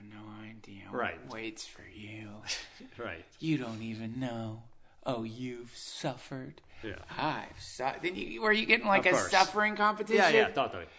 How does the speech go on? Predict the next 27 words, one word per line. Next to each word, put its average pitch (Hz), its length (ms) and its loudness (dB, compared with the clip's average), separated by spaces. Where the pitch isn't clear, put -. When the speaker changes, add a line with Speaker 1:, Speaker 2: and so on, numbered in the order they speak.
Speaker 1:
But 175 120 2
then 202 140 0
you, 185 120 0
you 160 260 -2
realize 160 460 4
that, 143 220 0
um, 127 340 2
that, 147 240 2
uh, 123 480 2
from 156 180 -6
an 151 100 -2
analysis 143 640 6
of 120 80 -10
suffering, 123 720 0
you 131 160 -4
realize 131 420 0
that - 220 -14
actually 147 560 6
the 123 240 -8
circumstances 127 1300 -2
that 120 240 -4
you 139 280 -4
think 131 480 -2
are 123 160 0
causing 131 520 0
the 120 100 -12
suffering 123 760 -2